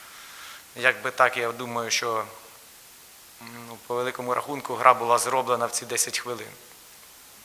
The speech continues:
Потім, ну, дуже складно нам було, знову ж таки, є ще там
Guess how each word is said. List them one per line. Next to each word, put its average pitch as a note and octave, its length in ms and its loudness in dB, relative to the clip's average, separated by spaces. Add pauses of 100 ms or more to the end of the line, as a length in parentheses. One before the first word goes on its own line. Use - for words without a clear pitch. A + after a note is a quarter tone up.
(500)
Потім, A#2 380 -10 (380)
ну, B2+ 100 -10
дуже B2+ 280 -2
складно A#2 400 6
нам G#2+ 160 -6
було, G#2+ 280 -8
знову G#2+ 240 -12
ж - 100 -8
таки, - 220 -14
є G#2 180 -6
ще - 140 -2
там G#2+ 160 -8